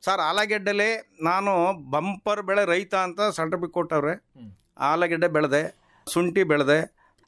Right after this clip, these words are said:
Speaker 1: ನಾನು ಭೂಮಿಯಿಂದಲೇ ಬದುಕಿದ್ದೀನಿ, ಭೂಮಿಯಿಂದಲೇ ನಾನು ಹೆಚ್ಚಿನ ಆದಾಯ ಮಾಡ್ತೀನಿ. ಬೇಕಾದ್ರೆ ನೀವು ಅಕ್ಕಪಕ್ಕದಲ್ಲಿ ಯಾರು ಬೇಕಾದ್ರೂ ಕೇಳಿ.
Speaker 2: ಆಲೂಗೆಡ್ಡೆ ಬಹಳ ಚೆನ್ನಾಗಿ ಬೆಳೆದೆ, ಜಿಲ್ಲಾಡಳಿತನೂ ಕೂಡ ಬಂದು ನೋಡ್ತು ಅಂತೇಳಿ ಹೇಳಿದ್ರಲ್ಲ,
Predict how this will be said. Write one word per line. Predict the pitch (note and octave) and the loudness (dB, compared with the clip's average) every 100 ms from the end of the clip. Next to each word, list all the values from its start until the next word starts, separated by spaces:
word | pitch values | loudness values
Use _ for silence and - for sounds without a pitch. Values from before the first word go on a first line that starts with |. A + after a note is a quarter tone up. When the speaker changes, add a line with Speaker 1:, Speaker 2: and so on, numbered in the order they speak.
| - | -2
Speaker 1:
ನಾನು | G3+ G#3 F#3+ D#3 C#3+ | 2 2 2 0 2
ಭೂಮಿಯಿಂದಲೇ | G3 A3+ A#3 A3+ A3+ A#3 | 4 4 2 2 0 0
ಬದುಕಿದ್ದೀನಿ, | G3+ F#3+ G#3 G3+ G3+ A3 E3+ | -2 -2 -2 0 2 0 0
ಭೂಮಿಯಿಂದಲೇ | F#3 G#3 G#3 G3+ G#3+ | 0 2 2 2 2
ನಾನು | F#3 F3 G3 F#3 C3 - _ - | 2 2 2 0 -2 -8 _ -6
ಹೆಚ್ಚಿನ | E3+ F#3 G3+ | -4 0 0
ಆದಾಯ | E3+ F3+ F#3+ | 0 0 0
ಮಾಡ್ತೀನಿ. | F3+ E3+ E3 G3 | 0 -2 -2 -2
ಬೇಕಾದ್ರೆ | D#3+ D3 D#3+ | -2 -2 0
ನೀವು | D#3 | 2
ಅಕ್ಕಪಕ್ಕದಲ್ಲಿ | C#3+ D3 G3+ G#3 G#3 G3 F#3+ | 0 0 -2 -2 -4 -4 -2
ಯಾರು | C#3+ F3 G3+ | 2 2 0
ಬೇಕಾದ್ರೂ | G3+ G3 A3+ | -4 -2 -2
ಕೇಳಿ. | - D3 G#2+ - _ _ _ _ _ - | -2 -4 -6 -14 _ _ _ _ _ -2
Speaker 2:
ಆಲೂಗೆಡ್ಡೆ | C#3+ F#3 F#3+ F3+ | 2 4 4 2
ಬಹಳ | E3 D#3+ F3 | 2 0 0
ಚೆನ್ನಾಗಿ | D#3+ E3 F3 E3 D#3 | 0 0 2 2 2
ಬೆಳೆದೆ, | D#3 D#3 E3 E3+ D#3 C3+ | 2 2 4 4 4 2
ಜಿಲ್ಲಾಡಳಿತನೂ | C3 D3+ D#3 D3+ D#3+ D3 | 2 4 2 -2 -2 -2
ಕೂಡ | D3 C#3+ | 0 0
ಬಂದು | C3+ C3+ | -2 -2
ನೋಡ್ತು | C3 C#3+ - C3+ | 0 0 -2 -6
ಅಂತೇಳಿ | A#2+ B2+ | -4 -4
ಹೇಳಿದ್ರಲ್ಲ, | B2 A#2 G#2+ A2 | -2 -4 -2 0